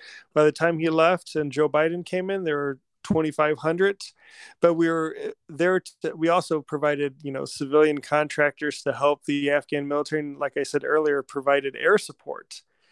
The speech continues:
Uh, and this was enough, uh, to keep the Taliban from winning. Uh, th-, w-, nobody makes the argument that this was enough for the Afghan government to win outright,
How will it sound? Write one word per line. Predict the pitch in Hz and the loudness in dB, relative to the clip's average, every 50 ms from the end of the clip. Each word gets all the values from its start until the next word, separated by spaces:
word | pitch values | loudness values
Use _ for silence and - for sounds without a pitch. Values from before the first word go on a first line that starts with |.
| _ _ _ _ _ - | _ _ _ _ _ -4
Uh, | 151 147 147 143 147 - | -2 -2 0 0 -2 -2
and | - 160 151 151 | -2 0 2 4
this | 190 214 208 - | 4 4 4 4
was | - 233 220 180 | 4 4 6 6
enough, | 196 190 185 220 277 302 160 131 - - - - - - - | 4 4 6 4 4 4 2 0 -2 -6 -14 -20 -10 -2 0
uh, | 165 165 160 160 - | 2 2 2 2 0
to | - 170 | -4 -8
keep | - - - 202 - | -8 -6 -8 -4 -2
the | - 170 | -2 -2
Taliban | - - 175 180 180 180 165 175 175 170 165 165 160 - | 0 2 4 4 6 4 4 2 2 0 0 -4 -8 -4
from | - 170 165 160 160 156 147 143 | 0 2 2 2 2 -2 -4 -4
winning. | 143 170 196 185 139 123 131 131 123 131 - - _ _ _ _ - | -2 -2 0 0 -2 -4 -8 -10 -16 -18 -20 -20 _ _ _ _ -2
Uh, | - 151 147 147 143 143 143 160 _ - - - - _ _ _ _ - | 2 2 4 4 2 0 -2 -4 _ -18 -20 -20 -20 _ _ _ _ -14
th-, | 180 156 156 - | -6 -4 -2 0
w-, | - 180 180 185 175 | 2 2 2 2 2
nobody | 170 170 196 233 269 262 - 233 220 202 202 190 180 | 4 4 6 6 6 6 4 4 4 4 2 -2 0
makes | 170 175 180 175 - - | 0 -2 -2 -2 -2 -2
the | 170 165 | 0 0
argument | 165 160 151 165 165 160 147 | 0 0 -2 -4 -4 -2 -2
that | 151 147 135 | -2 -4 -4
this | 156 151 - - | -6 -8 -6 -4
was | 156 147 131 | -4 -4 -4
enough | 151 147 151 151 151 143 - - - - _ _ - - - | -4 -2 0 0 0 -2 -4 -10 -20 -20 _ _ -20 -20 -12
for | - - 160 151 | -4 -2 -2 0
the | 147 139 139 _ | 0 -2 -6 _
Afghan | - 160 160 147 - - 165 151 139 | -2 0 0 0 -2 -4 -6 -4 -2
government | 135 160 180 202 190 160 151 147 135 - | 0 0 0 0 0 -4 -6 -8 -10 -8
to | - 143 139 | -6 -6 -2
win | 135 147 147 143 147 - | 2 2 2 0 0 0
outright, | 139 170 175 151 127 143 135 123 120 123 - - | 2 2 2 2 0 -4 -8 -6 -8 -10 -12 -14